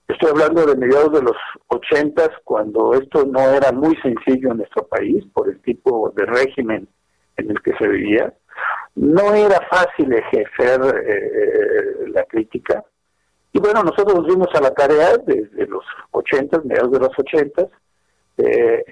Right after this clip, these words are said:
eh, hacer un, eh, evento, eh, de, plural. ¿Qué mejor que el marco del libro, que una fiesta en torno al libro como principal herramienta,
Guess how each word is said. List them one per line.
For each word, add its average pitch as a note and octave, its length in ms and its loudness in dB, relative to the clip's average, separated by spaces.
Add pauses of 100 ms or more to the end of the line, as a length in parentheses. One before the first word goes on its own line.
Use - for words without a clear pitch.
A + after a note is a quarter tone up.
eh, A2+ 520 0 (120)
hacer D#3 360 -2 (580)
un, E3 440 -2
eh, A2+ 520 0
evento, D3 600 -2 (500)
eh, G2+ 720 2
de, - 360 -4 (280)
plural. C3+ 480 0 (120)
¿Qué A#3+ 120 2
mejor G#3 540 2
que E3+ 100 2
el C3 120 -2
marco D3+ 520 2
del G#2+ 420 -4
libro, C3+ 460 2
que - 80 -6
una A#2+ 220 -2
fiesta C3+ 500 0
en A2 160 -2
torno A#2 360 -2
al G2+ 120 -2
libro A#2+ 380 0
como - 440 -10 (480)
principal C3+ 560 0
herramienta, A#2 880 0